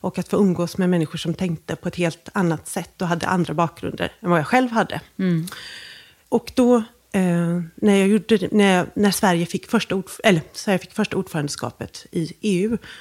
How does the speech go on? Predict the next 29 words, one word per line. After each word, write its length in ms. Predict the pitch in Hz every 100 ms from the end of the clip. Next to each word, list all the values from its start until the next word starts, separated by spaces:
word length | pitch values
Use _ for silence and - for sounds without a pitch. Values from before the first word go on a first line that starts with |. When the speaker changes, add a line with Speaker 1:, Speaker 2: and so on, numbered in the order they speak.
| - - -
Speaker 1:
då 200 | 190 165
tog 240 | - 196
jag 80 | 156
ledigt 360 | 165 156 226 -
från 180 | 208
Handels 520 | 196 180 156 - - - _ -
en, 140 | 175 -
ett 120 | 190
halvår 380 | 185 175 147 - 151
för 100 | 170
att 140 | -
arrangera 580 | 170 165 - 165 - - -
Europeiska 480 | 202 180 - - -
ungdomsparlamentet 720 | 185 156 - - 160 160 -
i 40 | -
Stockholm. 440 | 269 - - 370 - - 185
Speaker 2:
Mm. 580 | 170 185 240 262 262 240
Speaker 1:
Och 80 |
då 80 | 208
fick 200 | - 208
man 100 | 226
ju 140 | 226 220
då 200 | 190 170 -
bjuda 500 | 233 214 175 202 185 -
in 280 | 247 262 220 - -
nya, 340 | 208 233 196
det 240 | 180 233
årets 320 | 254 214 180 -
delegater 720 | 180 170 175 160 - 151 175